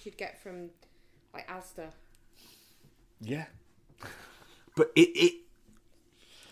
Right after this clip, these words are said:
Speaker 1: It's not a good
Speaker 3: it's
Speaker 1: cable knit, like Chris
Speaker 3: I, I
Speaker 1: Evans
Speaker 3: read
Speaker 1: and fucking, what? Yeah.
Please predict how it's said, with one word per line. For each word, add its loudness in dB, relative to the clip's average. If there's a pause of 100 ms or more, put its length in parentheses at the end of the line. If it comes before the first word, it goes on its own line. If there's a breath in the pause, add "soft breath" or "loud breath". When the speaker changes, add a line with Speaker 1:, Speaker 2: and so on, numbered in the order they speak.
Speaker 1:
It's -20
not -8
a -12
good 10
Speaker 3:
it's 8
Speaker 1:
cable -6
knit, -12
like -8
Chris 8
Speaker 3:
I, 12
I 12
Speaker 1:
Evans 12
Speaker 3:
read 12
Speaker 1:
and -14 (100)
fucking, -14 (840)
what? -14 (720)
Yeah. -10